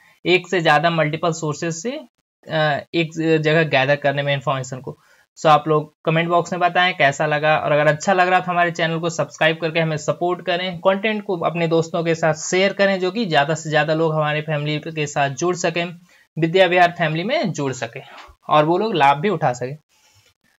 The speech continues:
तो सबसे पहले चलते हैं हमारे कोविड नाइनटीन के अपडेट पे। आपको पता है यूएसए टॉप पे बना हुआ है, उसके बाद ब्राजील, उसके बाद इंडिया।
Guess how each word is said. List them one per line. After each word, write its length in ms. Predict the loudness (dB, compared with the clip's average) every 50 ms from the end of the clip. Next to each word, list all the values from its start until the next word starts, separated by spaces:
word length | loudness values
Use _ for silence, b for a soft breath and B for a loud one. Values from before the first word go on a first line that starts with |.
| _ _ _ _ _
तो 60 | 0
सबसे 280 | 4 4 4 4 4 4
पहले 300 | 4 6 6 6 4 2
चलते 320 | 2 2 2 2 2 2
हैं 340 | 2 2 2 2 -2 -4 -4 -4
हमारे 320 | 0 4 4 4 4 2
कोविड 460 | -2 -6 -2 0 2 4 4 4 2 4
नाइनटीन 440 | 4 4 4 4 2 0 -2 0
के 80 | 2 2
अपडेट 400 | 2 2 2 0 -2 -2 -2 -4
पे। 140 | -8 -8 -8 -8 -8 -4
आपको 280 | -2 -2 0 0 0 4
पता 260 | 4 4 6 6 4
है 100 | 4 4
यूएसए 380 | 4 2 2 2 2 0 -2 0
टॉप 280 | 2 4 2 4 4
पे 100 | 0 2
बना 240 | 2 2 2 4 4
हुआ 260 | 2 4 4 4 4
है, 60 | 4 4
उसके 200 | 2 2 2 2
बाद 160 | 2 2 2
ब्राजील, 460 | 2 4 4 6 4 4 2 0 0
उसके 200 | -2 -2 0 2
बाद 180 | 2 2 2 2
इंडिया। 440 | 0 -2 -2 -2 -2 -4 -4 -6